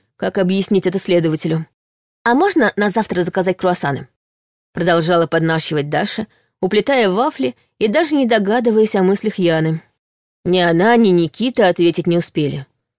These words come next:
Раздался звонок в дверь, заставивший его нервно вздрогнуть, а Яну замереть в испуганном предвкушении. Только Даша приняла звонок как нечто должное. «Я открою», заявила она, одновременно запихивая в себя остатки вафли и запивая ее кофе.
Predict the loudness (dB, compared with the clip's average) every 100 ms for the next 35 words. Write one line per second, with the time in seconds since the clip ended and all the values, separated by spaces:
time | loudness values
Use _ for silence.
0 | _ _ -2 0 2 2 2 0 2 2
1 | 0 0 0 0 0 -4 _ _ _ _
2 | -4 -2 -2 2 2 2 0 -2 -2 -2
3 | -2 -2 -6 _ _ -2 0 2 0 -2
4 | 0 0 0 -4 -6 -20 _ 0 2 2
5 | 2 2 4 2 0 -8 -16 _ _ -2
6 | -2 0 0 2 2 2 0 -2 -2 -4
7 | 0 0 0 -4 _ _ _ _ _ -6
8 | -4 0 0 2 0 -2 0 2 2 2
9 | 2 2 0 0 -2 -2 0 0 0 0
10 | 0 -2 -4 -8 _ _ _ 0 0 2
11 | 2 2 0 -10 _ _ -8 0 2 4
12 | 4 2 2 0 -2 -6 _ -2 2 2
13 | 2 4 2 4 2 2 -2 -4 -4 -2
14 | -2 -2 -2 0 0 0 -4 -2 -2 0
15 | -2 0 0 0 0 0 2 2 2 2
16 | 2 0 0 -6